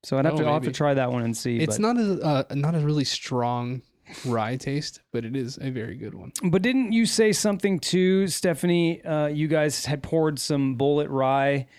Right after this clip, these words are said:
Speaker 1: and then it sat overnight, room temperature, and the color separated.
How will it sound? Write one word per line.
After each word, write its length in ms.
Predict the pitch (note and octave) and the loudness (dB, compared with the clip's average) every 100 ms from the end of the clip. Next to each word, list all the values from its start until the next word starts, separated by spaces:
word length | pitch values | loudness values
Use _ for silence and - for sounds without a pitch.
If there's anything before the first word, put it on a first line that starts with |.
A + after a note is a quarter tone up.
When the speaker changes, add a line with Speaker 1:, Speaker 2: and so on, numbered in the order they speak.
| - _ | -20 _
Speaker 1:
and 140 | B2+ C3+ | -2 0
then 80 | C3 | 0
it 120 | C3 | -2
sat 400 | - C#3+ C3+ C#3 | -2 0 0 0
overnight, 760 | C#3 B2+ C3+ C3 C3 C3+ C3+ - _ - | -4 -2 0 0 0 0 -4 -10 _ -6
room 240 | C#3 C3 | -2 0
temperature, 600 | B2 C#3 C3 B2+ - C3+ | 0 -2 -2 -4 -2 0
and 280 | C3+ C3 B2 | 0 -2 -2
the 60 | A#2+ | -2
color 340 | - C3 C3+ | -2 0 0
separated. 680 | A#2+ C#3 B2+ C3+ C#3 D3 C#3+ | -2 -4 -2 0 0 0 -2